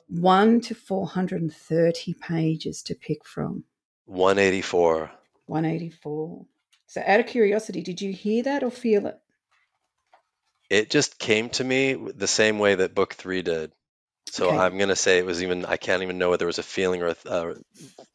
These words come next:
Speaker 2: you
Speaker 1: A
Speaker 2: know, up
Speaker 1: thought.
Speaker 2: here or down here, but it just was, that's what came.
Speaker 1: You heard it. Love it.
Speaker 2: Yeah, yeah.
Speaker 1: Okay, so you've got, um, four paragraphs to pick from.
Speaker 2: Ooh. I don't know. It just came to me four,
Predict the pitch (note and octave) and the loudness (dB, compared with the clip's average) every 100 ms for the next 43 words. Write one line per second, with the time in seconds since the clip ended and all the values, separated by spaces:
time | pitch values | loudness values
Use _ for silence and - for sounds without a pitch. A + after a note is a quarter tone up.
0 | - E2+ - - A#2+ - G#2+ G#2+ F#2+ F#2+ | -12 -6 -2 0 0 0 0 0 2 2
1 | F2+ F2+ G2 E2+ E2+ E2+ - F2 - F2+ | 2 0 0 2 0 -4 -2 -2 -2 -4
2 | E2+ - - - _ F2+ F2 - F2 - | -4 -2 -6 -10 _ -2 -2 -2 -6 -2
3 | E2+ E2 - - _ _ - D#3+ D#3+ D3+ | -2 -4 -10 -20 _ _ -2 0 0 -2
4 | - - - - E3 D3+ F2+ F2+ F2+ E2+ | -4 -8 -14 -10 -8 -6 -2 -2 -2 -4
5 | - - _ F2+ - E2+ E3+ F3 F#3 F#3 | -14 -20 _ 0 2 2 0 0 0 0
6 | F3 - F#3 D#3+ - - - - E3 D#3+ | -2 0 2 2 0 -10 -12 -2 0 2
7 | D3+ D3 C3+ - _ A3 A3 A3+ - F#3 | 2 0 -2 -6 _ 6 6 6 2 0
8 | E3 D#3+ D3+ D3 - - D3+ - - F#3 | 0 -2 -4 -6 -12 -12 -12 -10 -12 -12
9 | - _ _ _ _ G2 G2 G2 F#2 F#2 | -16 _ _ _ _ -4 0 2 2 0
10 | E2+ E2 - _ _ _ _ _ _ _ | 0 -4 -10 _ _ _ _ _ _ _
11 | _ _ - F#2 F2 G2 F#2 F2 - - | _ _ -14 -8 -2 0 0 -2 -8 -4
12 | F#2+ F#2 - F2+ E2 G2 G2+ F2 D#2+ | -2 -2 -4 -6 -4 2 4 4 0